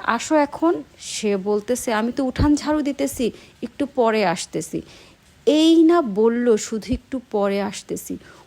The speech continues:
অমনেই তো নাতিন জামাই ইচ্ছা মতন একটা বড় কাঠ নিয়ে তাকে পেটানো। "সারাদিন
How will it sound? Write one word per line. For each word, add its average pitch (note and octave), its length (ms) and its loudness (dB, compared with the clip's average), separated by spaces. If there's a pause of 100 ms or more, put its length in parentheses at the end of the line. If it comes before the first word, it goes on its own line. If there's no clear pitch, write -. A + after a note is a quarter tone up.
(220)
অমনেই C#4+ 640 6
তো C4+ 160 0
নাতিন A#3 380 0 (100)
জামাই G3+ 380 0 (120)
ইচ্ছা - 720 0
মতন G#3 600 -4
একটা F3+ 440 -8
বড় F3 340 -4 (100)
কাঠ F3 200 -4 (140)
নিয়ে F3 180 -4
তাকে F#3 300 -8 (120)
পেটানো। F#3 500 -6 (380)
"সারাদিন A#3 760 -2